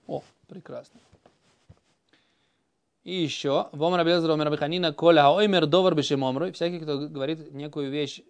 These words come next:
э, бешем омрой, от того, кто это сказал, «мы ви геула леулам», приводит спасение в мир.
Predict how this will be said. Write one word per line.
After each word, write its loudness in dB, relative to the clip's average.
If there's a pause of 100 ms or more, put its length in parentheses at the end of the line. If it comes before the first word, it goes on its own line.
э, -10 (1200)
бешем -8
омрой, -12 (120)
от -8
того, -2
кто -8
это -10
сказал, -6
«мы -6
ви -8
геула 2
леулам», 2
приводит -2
спасение -8
в -12
мир. -12